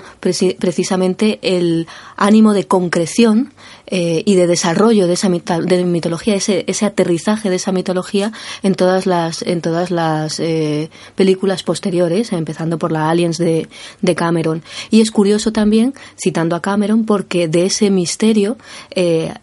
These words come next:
em, ha vivido también Terminator. Eh, estamos hablando de esa pequeña muestra de futuro, eh, distópico y completamente arrasado por,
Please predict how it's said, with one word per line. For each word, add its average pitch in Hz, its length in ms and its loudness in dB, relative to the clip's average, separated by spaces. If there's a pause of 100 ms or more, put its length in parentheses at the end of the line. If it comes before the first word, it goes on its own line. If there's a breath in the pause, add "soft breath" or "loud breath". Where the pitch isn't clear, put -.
(100)
em, 180 280 0
ha 180 120 -2
vivido 180 380 2
también 180 380 -2
Terminator. 175 760 0 (320 loud breath)
Eh, 156 680 -2
estamos 185 420 -2
hablando 185 360 2
de 165 300 0
esa 180 240 -4
pequeña 196 460 2
muestra 185 480 0
de 165 100 0
futuro, 185 640 -2 (320 loud breath)
eh, 156 640 -2
distópico 170 960 0
y 165 160 -2
completamente 165 1200 0
arrasado 165 680 0
por, 170 400 0